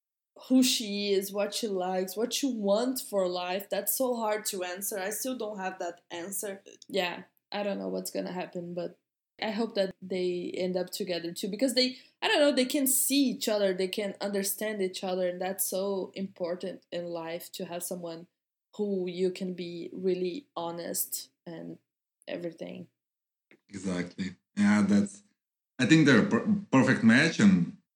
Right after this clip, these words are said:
Speaker 2: I think Bojack's gonna improve this season, but I don't know for how long. I think at the beginning it's, it's gonna be something different, and, and who knows, maybe they, they, they, they just give us, uh, one, one happy season at the end,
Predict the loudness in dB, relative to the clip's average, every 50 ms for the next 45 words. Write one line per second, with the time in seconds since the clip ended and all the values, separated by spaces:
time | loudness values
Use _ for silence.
0 | _ _ 0 4 6 8 8 8 6 2 2 6 8 10 10 10 10 8 8 8
1 | 10 12 12 12 12 12 12 12 12 12 12 12 10 10 8 8 8 6 4 4
2 | 6 6 6 6 4 4 4 2 2 4 8 10 12 12 12 12 10 8 4 0
3 | -2 -2 0 2 2 4 4 4 4 2 0 -4 -10 _ _ _ _ _ _ _
4 | _ 2 6 8 10 10 10 12 12 10 12 12 10 10 12 12 12 12 10 10
5 | 8 6 4 4 2 -4 -14 -20 -20 -20 _ _ -6 -4 0 4 6 6 6 6
6 | 6 6 4 4 4 2 -2 -10 _ _ _ _ _ _ _ _ _ _ _ _
7 | 6 8 8 10 12 12 10 10 10 6 6 4 2 2 6 8 10 10 10 8
8 | 6 0 -8 _ _ _ _ _ _ _ _ _ 4 4 6 10 12 12 12 12
9 | 12 8 8 8 8 8 10 10 10 10 10 10 10 10 8 10 10 10 10 10
10 | 10 10 10 10 10 10 8 8 10 8 8 8 8 6 4 2 2 2 2 4
11 | 6 6 8 10 10 8 8 6 6 8 8 8 8 8 6 4 4 4 2 2
12 | 2 2 2 4 6 6 6 6 6 6 6 6 4 4 0 -2